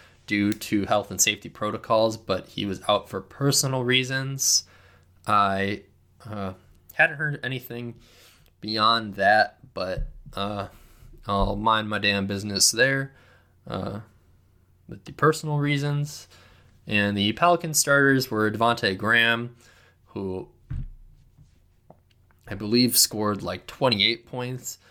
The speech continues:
against the Bucks in that overtime disappointment where he was a real zone buster, uh, sinking deep threes over the,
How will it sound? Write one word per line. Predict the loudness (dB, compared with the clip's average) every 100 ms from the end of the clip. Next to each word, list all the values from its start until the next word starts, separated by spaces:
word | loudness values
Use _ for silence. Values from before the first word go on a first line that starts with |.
| _ _
against | -10 -4 -2 -2
the | -4
Bucks | 2 2 4 0
in | 0
that | 2 0 0
overtime | 2 4 4 2 2 2 4 4 2
disappointment | 2 0 0 -2 -2 -2 -4
where | -4
he | 0 2
was | 2 -4 -8 -20 -20 -10
a | -2 0
real | 0 0
zone | 0 -2 0
buster, | 2 2 2 0 -2 -4 -6
uh, | -6 -6 -8 -14 _
sinking | -8 -8 -6 -6
deep | -4 -6 -6
threes | 0 2 4
over | 0 -6
the, | -8